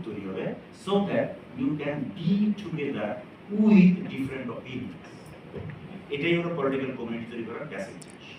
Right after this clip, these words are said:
পলিটিক্যাল কমিউনিটি এইভাবেই তৈরি। আমরা এটা পারছি না। আমরা আমাদের সোসাইটিতে, আমাদের নববর্ষ অবলম্বন করে, আমাদের যে ডিসকোর্সেস, আমরা এর মধ্যে এই ধরনের কোনো অ্যাটিটিউডে,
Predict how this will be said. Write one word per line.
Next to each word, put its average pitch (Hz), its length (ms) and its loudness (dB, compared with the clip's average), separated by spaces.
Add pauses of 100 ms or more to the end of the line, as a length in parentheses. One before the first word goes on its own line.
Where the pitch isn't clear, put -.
(400)
পলিটিক্যাল 135 360 0
কমিউনিটি 135 240 -4
এইভাবেই 113 320 -8 (140)
তৈরি। - 120 2 (680)
আমরা 175 220 8
এটা 254 200 10
পারছি 285 260 8
না। - 280 6 (520)
আমরা - 160 10
আমাদের 214 280 12
সোসাইটিতে, 226 840 8 (840)
আমাদের 196 460 8
নববর্ষ 180 560 10
অবলম্বন 208 680 12
করে, 240 300 10 (500)
আমাদের 160 400 8
যে 180 100 8
ডিসকোর্সেস, 180 760 10 (280)
আমরা 151 320 2
এর 156 220 4
মধ্যে 170 240 2
এই 151 260 0
ধরনের 156 300 -2
কোনো 170 180 -10
অ্যাটিটিউডে, 139 800 -4